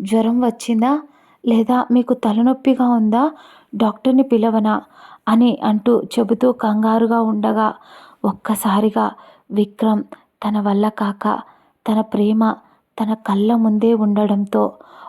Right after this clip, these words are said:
ఒక్కసారిగా నక్షత్రను గుండెలకు, నక్షత్రను హత్తుకున్నాడు.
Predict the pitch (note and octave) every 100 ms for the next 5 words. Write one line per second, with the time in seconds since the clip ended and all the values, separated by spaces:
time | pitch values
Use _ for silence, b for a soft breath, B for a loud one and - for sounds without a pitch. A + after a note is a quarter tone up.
0 | B A3 - - A#3+ - G3+ A3 G#3+ G#3+
1 | - b b b - G3+ G3+ - A3+ A3+
2 | A3 G#3 G#3 - b b b A3+ A3 G#3+
3 | A3 A3 A3+ G#3 G3 - _ _ _ _
4 | _ _ _ _ _ A3 G#3 G#3 A3+ A3+
5 | A3+ A3 G3+ - B B B - G#3+ -
6 | A#3 A3 G#3 G#3 G#3 G#3 G#3+